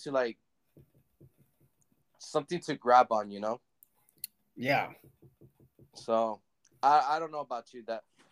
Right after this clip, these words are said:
Speaker 1: but that's my, like, my self-reflection on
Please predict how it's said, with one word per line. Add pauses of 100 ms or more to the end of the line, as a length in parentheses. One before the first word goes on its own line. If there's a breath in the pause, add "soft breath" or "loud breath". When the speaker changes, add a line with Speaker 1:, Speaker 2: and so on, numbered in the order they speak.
(160)
Speaker 1:
but
that's
my,
like, (1400)
my
self-reflection
on